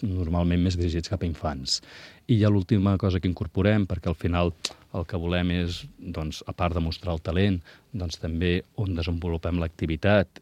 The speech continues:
és a la plaça renovada, a la plaça Loli, també busquem aliances amb diferents entitats que hi ha a la plaça Loli o al voltant de la plaça Loli. Llavors farem un, un tast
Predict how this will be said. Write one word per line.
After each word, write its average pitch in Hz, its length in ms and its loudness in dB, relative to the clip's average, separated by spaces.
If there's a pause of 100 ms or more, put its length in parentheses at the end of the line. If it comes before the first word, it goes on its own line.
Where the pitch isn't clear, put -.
és 80 520 -2
a 80 160 -2
la 76 160 -4
plaça 82 320 -6
renovada, 82 400 -4
a 78 80 -6
la 76 80 -8
plaça 85 320 -6
Loli, 95 320 2 (340)
també 87 220 -4
busquem 87 320 -4
aliances 87 640 0 (480)
amb 92 160 -6
diferents 82 560 -4
entitats 87 760 -4
que 98 180 -2
hi 85 80 0
ha 82 120 2
a 85 1000 -2
la 87 80 -2
plaça 87 320 -2
Loli 90 340 2
o 87 220 0
al 78 80 -2
voltant 82 240 -6
de 82 80 -4
la 82 100 0
plaça 80 240 -4
Loli. 78 280 -2 (360)
Llavors 95 300 0
farem 90 320 2
un, 92 100 4 (220)
un 98 240 0
tast 95 480 2